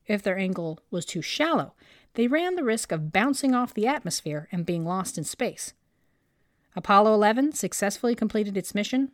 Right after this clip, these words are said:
on July twenty-fourth, nineteen sixty-nine, splashing into the Pacific Ocean. Total flight time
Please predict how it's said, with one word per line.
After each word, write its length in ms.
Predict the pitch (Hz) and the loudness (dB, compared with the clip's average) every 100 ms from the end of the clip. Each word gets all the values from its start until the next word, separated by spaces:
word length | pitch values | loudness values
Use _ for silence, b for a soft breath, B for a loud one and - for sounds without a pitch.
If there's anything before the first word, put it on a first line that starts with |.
| - | -8
on 120 | 165 | -8
July 320 | 160 175 214 | -2 0 0
twenty-fourth, 640 | - 202 185 190 220 - - | 0 -4 -2 -2 -4 -4 -6
nineteen 460 | 175 202 - 170 | -4 -4 -4 -4
sixty-nine, 640 | 160 165 - 151 143 135 147 _ b b b b | -4 -8 -8 -6 -6 -8 -12 _ b b b b
splashing 480 | - 220 233 262 | -2 0 2 2
into 220 | 226 226 220 | 2 2 -2
the 80 | |
Pacific 420 | 220 202 214 254 208 | -6 -4 -4 -4 -4
Ocean. 300 | 147 - - _ b b b b b - | -4 -6 -14 _ b b b b b 0
Total 260 | 214 233 | 4 6
flight 280 | 226 226 226 | 4 2 4
time 320 | - 247 285 | 2 2 2